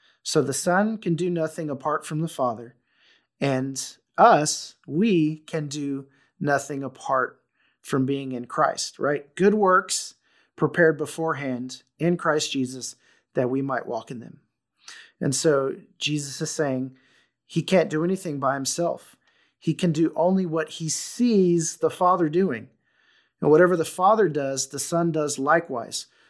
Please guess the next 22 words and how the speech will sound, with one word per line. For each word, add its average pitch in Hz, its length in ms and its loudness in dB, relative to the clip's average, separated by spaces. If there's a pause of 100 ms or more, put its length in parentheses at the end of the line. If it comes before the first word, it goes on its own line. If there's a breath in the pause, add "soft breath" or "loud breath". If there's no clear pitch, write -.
(140 soft breath)
For - 140 0
the 139 100 0
Father 156 360 2
loves 175 580 0
the 202 120 -4
Son, 131 500 -6 (160)
right? 139 400 -2 (580)
Relationship, 151 1120 0
and 135 140 -6
shows 233 580 4
him 135 360 -4 (360 soft breath)
everything 151 480 0
he 135 160 -8
does, 127 420 -4 (340 soft breath)
a 151 160 2
revealing 156 680 2
of 143 120 -6
his 127 160 -4
heart 175 520 0
and 151 160 -6
his 131 260 -8
will. 127 360 -6